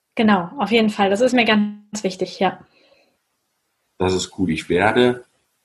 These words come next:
Speaker 2: deine Kontaktdaten natürlich alle verlinken. Alle Podcasts, alle Webseiten, alle, ja, eben alles, was so <laughs> über dich, über dich, äh, wichtig ist. Und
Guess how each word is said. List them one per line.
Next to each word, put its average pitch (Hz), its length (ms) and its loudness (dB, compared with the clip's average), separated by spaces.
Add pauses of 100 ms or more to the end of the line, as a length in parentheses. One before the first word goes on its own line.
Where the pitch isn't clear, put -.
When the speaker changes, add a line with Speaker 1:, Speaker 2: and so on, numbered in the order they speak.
(560)
Speaker 2:
deine 90 800 2
Kontaktdaten 107 680 -2
natürlich 101 380 -2
alle 107 200 0
verlinken. 127 680 0 (480)
Alle 92 220 4
Podcasts, - 760 -2
alle 85 420 -2
Webseiten, 92 760 -2
alle, 82 640 0
ja, 104 140 4
eben 98 240 0
alles, - 440 -4 (100)
was 87 200 -2
so 85 260 0 (220)
<laughs> - 180 -6
über 110 380 2
dich, 101 340 -4 (440)
über 104 160 4
dich, 104 500 -4
äh, 87 360 0
wichtig 143 420 -2
ist. 190 300 0 (720)
Und 110 600 4